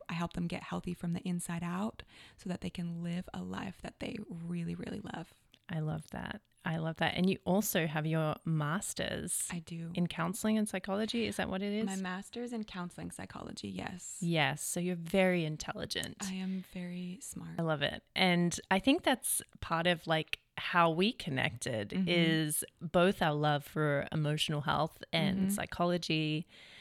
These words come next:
Speaker 1: The brain, how people think,
Speaker 2: How
Speaker 1: why
Speaker 2: people
Speaker 1: they do
Speaker 2: think.
Speaker 1: what they do.
Speaker 2: Yes.
Speaker 1: It's swirly in there, but
Speaker 2: It's swirly.
Speaker 1: <laughs>
Speaker 2: And you ask great questions.
Speaker 1: Oh, thank you.
Speaker 2: Yeah, I know.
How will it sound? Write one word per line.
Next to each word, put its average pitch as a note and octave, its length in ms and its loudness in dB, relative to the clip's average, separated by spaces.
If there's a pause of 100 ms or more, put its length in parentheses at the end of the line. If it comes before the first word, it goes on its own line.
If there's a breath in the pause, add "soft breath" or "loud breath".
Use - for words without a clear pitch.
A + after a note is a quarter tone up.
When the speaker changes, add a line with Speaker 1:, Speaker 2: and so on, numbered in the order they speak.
(200 loud breath)
Speaker 1:
The F3+ 60 -4
brain, G3+ 600 0
how F#3 160 -4
people E3 260 -4
think, G3 540 -2
Speaker 2:
How F#3 120 0
Speaker 1:
why F3 140 2
Speaker 2:
people F#3 80 0
Speaker 1:
they F3+ 200 0
do F#3+ 60 2
Speaker 2:
think. G3+ 100 2
Speaker 1:
what F#3 140 -2
they E3+ 140 -6
do. G3+ 500 2
Speaker 2:
Yes. A#3+ 720 6
Speaker 1:
It's - 220 -6
swirly G#3+ 320 4
in E3+ 160 2
there, D#3 400 0
but F3+ 120 2
Speaker 2:
It's D#3+ 340 2
swirly. F#3 720 6
Speaker 1:
<laughs> - 40 -20
Speaker 2:
And G#3+ 180 10
you A3+ 100 10 (100)
ask A3 340 2
great - 300 -2
questions. D3+ 960 0
Speaker 1:
Oh, G#3 260 -6
thank D4 260 -6
you. F#3+ 120 0
Speaker 2:
Yeah, G#3 640 4 (120)
I G3 120 6
know. G3 340 4